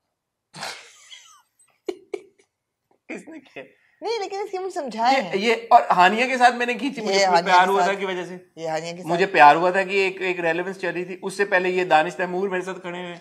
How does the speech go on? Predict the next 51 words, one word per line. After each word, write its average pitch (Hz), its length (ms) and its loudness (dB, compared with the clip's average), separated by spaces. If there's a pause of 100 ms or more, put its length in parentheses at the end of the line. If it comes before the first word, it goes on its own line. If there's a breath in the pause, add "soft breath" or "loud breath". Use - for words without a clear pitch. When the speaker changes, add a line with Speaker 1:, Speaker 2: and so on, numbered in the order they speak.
(180)
Speaker 2:
ये 220 120 -4
तो 240 140 2
टॉक, 208 320 4
टॉक 247 160 6
शो 226 180 0
पे 226 100 2
आए 185 180 6
थे, - 40 -12
Speaker 1:
तो 220 80 -4
Speaker 2:
दानिश 190 160 8
Speaker 1:
मैं 202 160 8
क्या 208 100 8
Speaker 2:
तैमूर, 202 140 4
तो 233 60 2
Speaker 1:
पिक्चर, 214 160 6
Speaker 2:
जाहिर 208 160 6
बात 226 180 8
है, 240 40 4
Speaker 1:
पिक्चर 220 180 6
Speaker 2:
बहुत 214 100 4
Speaker 1:
की 208 100 -2
चाहिए 208 200 4
मैंने 208 180 0
उन्हें। 196 160 -2
Speaker 2:
नहीं। 208 140 0
Speaker 1:
ये 247 120 10
देखें, 190 320 2
मनीष 214 240 -2
मल्होत्रा। 180 440 -4 (1800)
Speaker 2:
मैं 214 400 -4
बात 175 200 0
Speaker 1:
ये 233 80 4
Speaker 2:
कर 233 60 6
Speaker 1:
है, 220 120 8
Speaker 2:
रही 247 80 4
हूँ। 240 100 0
Speaker 1:
अब 208 100 6
एक 202 200 2
सेकंड, 143 240 -10
मनीष 175 260 -4
Speaker 2:
हाँ। 185 80 -6
Speaker 1:
मल्होत्रा। 151 400 -6 (240)
Speaker 2:
हाँ, 175 180 -12
है। 156 360 -16
Speaker 1:
पिक्चर, 147 340 -8 (220)
Speaker 2:
हाँ। 165 80 -18
Speaker 1:
मनीष 147 300 -8
मल्होत्रा 135 360 -12
के 131 60 -12
Speaker 2:
हाँ। 123 100 -12
Speaker 1:
साथ। 120 100 -14